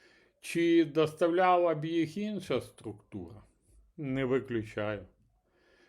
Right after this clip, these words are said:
Е, за ті відсотки, які від держави отримує Укрпошта,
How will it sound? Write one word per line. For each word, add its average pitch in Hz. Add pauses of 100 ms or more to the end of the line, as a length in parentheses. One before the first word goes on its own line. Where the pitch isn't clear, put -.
(380)
Е, 101 (160)
за 127
ті 185
відсотки, 156
які 107
від 110
держави 113
отримує 110
Укрпошта, 110